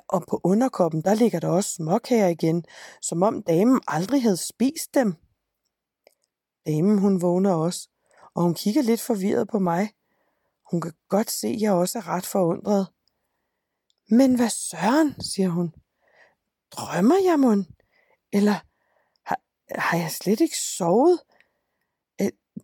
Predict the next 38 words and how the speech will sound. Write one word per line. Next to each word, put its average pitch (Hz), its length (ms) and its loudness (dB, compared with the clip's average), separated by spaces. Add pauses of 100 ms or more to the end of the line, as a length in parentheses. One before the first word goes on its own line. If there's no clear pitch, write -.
drak 170 480 -4
jeg 294 100 2
ikke 294 200 -4
lige 277 340 4
alt?" - 240 -4 (1300)
"Jo, 156 240 -2 (280)
du 156 60 -8
har - 320 -4
sovet, 170 460 -2
dame. 165 320 0 (280)
Klokken 185 340 2
er 202 60 2
tæt - 320 -2
på 247 80 2
der, 214 240 2
hvor 220 140 2
ståhej 175 540 2
og 240 60 0
spektakel 202 680 -2
er 220 60 2
på 202 140 0
menuen, 190 480 2 (320)
og 151 100 -18
børnene, 226 380 4
de 226 140 -2
vil 220 160 2
larme 180 420 2
og 208 40 2
lege, 185 380 2
og 202 60 2
manden, 190 380 2 (220)
han 220 160 0
går 269 80 2
snart 214 340 0
i 262 40 -2
gang 208 260 0
med 240 80 2
aftensmaden." 202 800 0